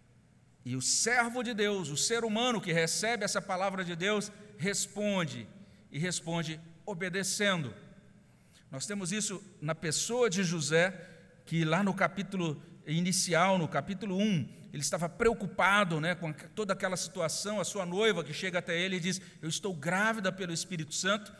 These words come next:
Ele fica inquieto com aquela situação, com aquele estado de coisas, mas ele recebe uma revelação de Deus, ele toma Maria por esposa, ele obedece a Deus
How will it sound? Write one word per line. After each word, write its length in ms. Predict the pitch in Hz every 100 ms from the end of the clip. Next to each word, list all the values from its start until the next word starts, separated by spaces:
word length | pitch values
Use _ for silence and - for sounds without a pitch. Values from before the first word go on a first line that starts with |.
| - - -
Ele 120 | 156
fica 240 | 160 214 240
inquieto 640 | 240 254 208 233 269 208
com 100 | 202
aquela 240 | 185 202
situação, 640 | 185 170 190 156 - 202 233
com 80 | 196
aquele 260 | 202 202
estado 380 | 175 - 233 208
de 100 | 180
coisas, 440 | - 233 247 226 - -
mas 140 | - 160
ele 160 | 196
recebe 600 | 170 165 156 - 247 285 277
uma 160 | 254
revelação 640 | 233 233 240 226 - 226 214
de 100 | 214
Deus, 320 | 185 175 - - -
ele 200 | 190 190
toma 640 | 190 - - 269 285 294 269
Maria 380 | 254 214 233
por 220 | 240 247 240
esposa, 580 | 214 - 202 185 185 - - -
ele 320 | 156 180 202 -
obedece 760 | 165 156 190 131 165 175 170 196
a 60 |
Deus 420 | 156 165 175 165